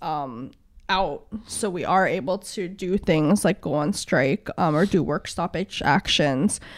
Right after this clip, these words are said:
Um, in turn, management, um, you know, we have something in our clauses called, like, management's rights. Um, that clause is out. So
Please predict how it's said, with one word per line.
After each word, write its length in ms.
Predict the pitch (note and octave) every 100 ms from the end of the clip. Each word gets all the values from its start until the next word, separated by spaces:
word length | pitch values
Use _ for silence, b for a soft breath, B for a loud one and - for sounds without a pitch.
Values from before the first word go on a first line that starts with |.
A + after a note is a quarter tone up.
| B B
Um, 440 | G3 F#3 E3+ E3 - b b b -
in 160 | C4 C4
turn, 420 | - D4 E4+ D4+
management, 760 | C4 C#4 D#4+ - D4+ D4+ C#4+ C4
um, 260 | B3 A3+ G#3
you 80 | B3+
know, 80 | A#3+
we 80 | B3+
have 120 | C4+
something 200 | D4+ D#4
in 80 | D4+
our 80 | B3+
clauses 540 | - A3 A3 A#3 A3+ -
called, 180 | G#3+ F#3+
like, 100 | F#3
management's 680 | E3+ E3+ G3 G#3 A#3 A3+ B3+
rights. 560 | A#3 A#3 B3 - - B B B G#3
Um, 340 | G3 F#3 B2
that 280 | - A#3+ C#4+
clause 400 | - F3+ F3 F3+
is 140 | F3+ G3
out. 480 | E3 E3+ E3 - -
So 420 | - F#3+ E3+